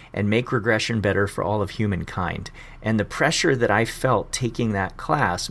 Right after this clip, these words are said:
most of which were service classes, the pressure I felt was absolutely insane. So the first one I got the grade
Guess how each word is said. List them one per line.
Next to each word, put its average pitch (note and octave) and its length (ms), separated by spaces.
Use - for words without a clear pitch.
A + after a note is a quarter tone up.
most C3+ 540
of B2+ 80
which A2 200
were F#2 120
service G2+ 320
classes, - 500
the G#2 80
pressure E3 300
I B2+ 40
felt B2+ 240
was A2 160
absolutely A2+ 640
insane. F2+ 520
So B2 160
the A2+ 80
first D#3 260
one E3 100
I D3 60
got C#3 140
the C#3 80
grade G2+ 340